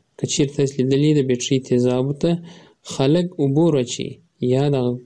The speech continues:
دوکانونو کې بیټرۍ ته خلک اوبه ورچوي، نو دا چې دي برق تولیدوونکي دي. او هغه په کوم حالت کې؟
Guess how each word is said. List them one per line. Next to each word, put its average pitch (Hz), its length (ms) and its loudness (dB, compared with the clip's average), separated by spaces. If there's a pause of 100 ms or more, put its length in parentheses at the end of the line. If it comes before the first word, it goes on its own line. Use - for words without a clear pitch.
(180)
دوکانونو 135 520 2 (100)
کې 160 100 0 (140)
بیټرۍ 131 460 0
ته 180 100 0 (260)
خلک 135 300 0
اوبه 135 200 2
ورچوي، 127 420 -2
نو 123 160 2
دا 131 160 2
چې - 80 -4 (140)
دي 165 80 4 (120)
برق 135 180 -2 (100)
تولیدوونکي 120 720 0
دي. 117 100 -6 (880)
او 131 80 4 (140)
هغه 123 200 0
په 139 120 -4
کوم 123 180 0
حالت 165 260 0
کې؟ 196 80 2